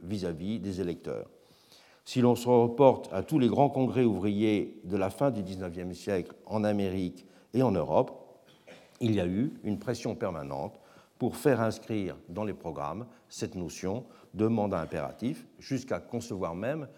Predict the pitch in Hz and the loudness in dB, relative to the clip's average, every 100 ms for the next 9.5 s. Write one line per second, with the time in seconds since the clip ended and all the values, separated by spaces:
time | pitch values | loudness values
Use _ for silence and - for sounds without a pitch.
0 | - _ 117 104 101 - 123 151 151 - | -20 _ -2 0 0 -4 -2 -2 -2 -2
1 | 95 78 - - 90 101 - 98 101 107 | -2 -2 -6 -10 -8 -8 -8 -6 -4 -4
2 | 92 90 85 80 80 78 76 - 80 104 | -4 -8 -6 -6 -6 -8 -10 -10 -8 -6
3 | 165 - 85 78 85 - - - - _ | -6 -10 -12 -10 -12 -6 -8 -8 -20 _
4 | _ _ 90 113 165 - 170 165 - 147 | _ _ -8 -8 -8 0 0 2 0 -2
5 | 95 - - _ _ _ 135 120 - 98 | -4 -12 -20 _ _ _ -6 -4 -2 -4
6 | - - 147 147 120 117 113 98 - 90 | -4 -4 -4 -2 -4 -4 -4 -4 -6 -8
7 | 90 82 98 98 92 82 78 78 78 67 | -8 -6 -8 -6 -8 -8 -10 -10 -12 -14
8 | - 107 - _ _ - 98 76 80 82 | -12 -14 -14 _ _ -12 -8 -6 -8 -8
9 | 71 71 80 131 | -8 -6 -6 -6